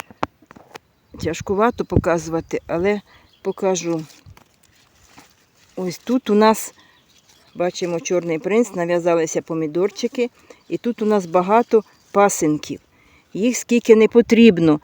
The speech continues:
тому що помідори будуть маленькі, будуть закручені і неважні. А нам для насіння потрібні, е, гарні помідори, гарні, е,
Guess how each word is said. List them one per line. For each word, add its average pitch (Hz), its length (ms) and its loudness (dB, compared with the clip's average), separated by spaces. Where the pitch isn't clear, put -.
тому 208 280 8
що 202 400 6
помідори 214 500 8
будуть 190 520 2
маленькі, 226 960 6
будуть 190 360 6
закручені 220 840 6
і 156 440 2
неважні. 180 680 4
А 175 60 4
нам 226 200 8
для 196 200 6
насіння 196 640 8
потрібні, 220 720 6
е, - 300 -8
гарні 240 540 6
помідори, 190 720 8
гарні, 214 680 6
е, - 40 -20